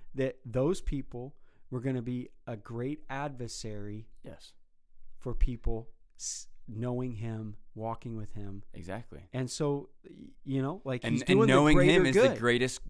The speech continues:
Speaker 2: good there could be, and to not know him is the greatest evil that could be.
Speaker 1: That's it. He's actually trying to bring about greater good.
Speaker 2: Exactly.
Speaker 1: And,
Speaker 2: Exactly.
Speaker 1: and it's not actually, again,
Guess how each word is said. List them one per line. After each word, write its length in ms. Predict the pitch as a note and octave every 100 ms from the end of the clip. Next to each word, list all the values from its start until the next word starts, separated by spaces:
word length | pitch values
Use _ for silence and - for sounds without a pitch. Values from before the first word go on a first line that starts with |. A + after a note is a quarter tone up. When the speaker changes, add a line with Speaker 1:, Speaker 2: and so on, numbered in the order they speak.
| -
Speaker 2:
good 340 | - B2 A#2+ A2
there 80 | A2
could 240 | - G2
be, 300 | B2+ D#3+ B2+
and 120 | -
to 80 | A2
not 280 | G#2 A#2+ D#3+
know 160 | B2+ A2+
him 100 | A2
is 140 | G#2
the 60 | G#2+
greatest 400 | G2+ G2 G#2 -
evil 360 | D3 F#3+ D3
that 160 | F2+ E2+
could 160 | - -
be. 220 | D2+ -
Speaker 1:
That's 240 | D3+ - C4+
it. 280 | C#4+ - -
He's 300 | - G3 F3 -
actually 380 | F3+ G#3 - G3
trying 640 | - - C#3+ C#3+ D3 F3 - - - -
to 240 | D3+ C3+
bring 300 | C3+ C#3+ C#3 D#3+
about 400 | C3+ A#2+ C3 B2+
greater 460 | A#2+ B2 B2 B2+
good. 380 | A#2+ B2 D3 B3
Speaker 2:
Exactly. 520 | D3 - F2 - - - - -
Speaker 1:
And, 240 | D#3 D#3+
Speaker 2:
Exactly. 160 | D#3 E3+
Speaker 1:
and 80 | E3
it's 160 | D#3+ F3+
not 280 | E3+ G#3 -
actually, 560 | C3+ C#3+ - D3+ G3 - - -
again, 440 | B2 C3 D#3 E3+